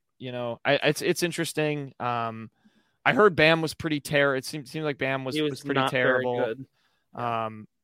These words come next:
Speaker 1: he, when he disappears, they, they can crumble a little bit because I just think,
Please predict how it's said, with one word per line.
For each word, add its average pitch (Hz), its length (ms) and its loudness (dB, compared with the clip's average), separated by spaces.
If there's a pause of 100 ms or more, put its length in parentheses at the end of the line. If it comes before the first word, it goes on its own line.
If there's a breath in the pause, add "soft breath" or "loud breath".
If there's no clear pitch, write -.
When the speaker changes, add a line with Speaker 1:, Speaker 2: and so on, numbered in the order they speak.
(240)
Speaker 1:
he, 226 260 0
when 156 160 -2
he 190 160 -2
disappears, 131 680 -6
they, 123 460 -4
they 131 140 -2
can 127 160 -12
crumble 117 400 -6
a - 20 -4
little 110 160 -6
bit 107 220 -8 (120)
because 123 220 -10
I 127 100 -4
just 143 300 -2
think, 151 320 -6